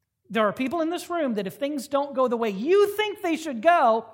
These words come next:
well, then God's off his rocker, 'cause I could run the world a whole lot better than God can.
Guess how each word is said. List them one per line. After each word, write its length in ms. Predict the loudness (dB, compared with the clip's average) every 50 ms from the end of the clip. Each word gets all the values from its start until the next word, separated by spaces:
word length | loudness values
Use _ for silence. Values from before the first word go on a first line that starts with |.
| -20 _ _ _ _ _ _ _ _ -6
well, 140 | -4 -4
then 160 | -2 -4 -4 -2
God's 300 | 0 0 0 0 0 0
off 200 | -2 -2 -2 -4
his 180 | -8 -10 -10
rocker, 400 | -8 -6 -4 -4 -6 -8 -10 -14 -16
'cause 180 | -14 -16 -16 -14
I 200 | -10 -10 -10 -8
could 200 | -6 -8 -8 -6
run 320 | -6 -4 -4 -4 -4 -4
the 100 | -4 -6
world 360 | -6 -4 -4 -2 -2 -2 -4
a 40 | -8
whole 380 | -14 -18 -12 -8 -6 -4 -4 -4
lot 240 | -6 -8 -8 -8
better 220 | -8 -6 -6 -6 -8
than 200 | -8 -8 -10 -8
God 260 | -8 -8 -8 -10 -12
can. 180 | -14 -20 -20